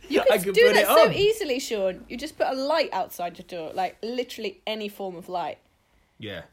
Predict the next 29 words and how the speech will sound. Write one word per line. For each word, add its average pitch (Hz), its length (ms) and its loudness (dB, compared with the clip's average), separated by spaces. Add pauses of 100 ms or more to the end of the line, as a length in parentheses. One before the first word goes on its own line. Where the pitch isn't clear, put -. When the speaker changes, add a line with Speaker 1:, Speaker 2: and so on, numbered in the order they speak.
(720)
Speaker 1:
The 240 60 -12
cheap, 262 240 -8
that's 262 140 -2
the - 80 -18
cheap - 280 -12
version 165 380 -12
before 190 300 -14
you 185 60 -10
get - 200 -10
fancy. - 540 -14 (480)
Speaker 2:
Oh, 147 80 2
I 156 100 6
could 147 160 -6
put 170 160 -6
the 131 60 -6
red 139 240 -2
light. 131 160 -8 (1200)
Are 175 40 0
you, 208 320 0
are 185 80 0
you 220 280 2
telling 208 340 2
me 190 140 0
to 160 100 -8
put 175 220 -6
the 160 80 -6
red 151 200 -2
light 151 260 0
on? 85 240 -16